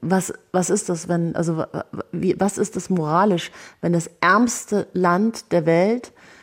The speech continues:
ähm, von, also sein Geld nicht bekommt, vom reichsten Land der Welt, also vom reichsten Land der Welt beklaut wird?“ Insofern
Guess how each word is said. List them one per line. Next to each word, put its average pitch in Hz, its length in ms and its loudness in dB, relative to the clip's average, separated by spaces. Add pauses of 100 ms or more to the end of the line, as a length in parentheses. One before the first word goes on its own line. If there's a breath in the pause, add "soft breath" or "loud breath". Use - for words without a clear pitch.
(280 loud breath)
ähm, 165 540 -2 (800)
von, 175 540 -2 (280)
also 165 260 0 (120)
sein 170 360 0
Geld 180 320 4
nicht 214 180 -2
bekommt, 208 500 0 (220 loud breath)
vom 185 280 2
reichsten 165 580 0
Land 165 320 0
der 160 140 0
Welt, 147 280 -2
also 156 160 -2
vom 160 220 -2
reichsten 180 480 -2
Land 170 240 0
der 160 140 -2
Welt 160 340 0 (340 loud breath)
beklaut 147 540 -2
wird?“ 131 200 -6
Insofern 190 680 2